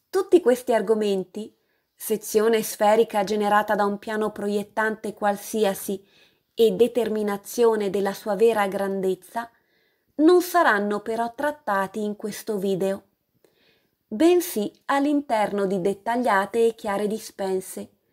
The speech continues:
che potete scaricare a pagamento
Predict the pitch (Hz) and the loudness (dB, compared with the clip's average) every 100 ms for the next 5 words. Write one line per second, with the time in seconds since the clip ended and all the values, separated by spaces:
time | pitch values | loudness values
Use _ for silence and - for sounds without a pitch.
0 | _ _ _ _ - 226 208 220 226 220 | _ _ _ _ -10 -8 -2 2 2 0
1 | 208 - 202 196 233 220 214 190 - 202 | -8 -4 -2 -2 0 0 0 -4 -6 -4
2 | 233 208 185 185 233 | 0 0 -2 -4 -16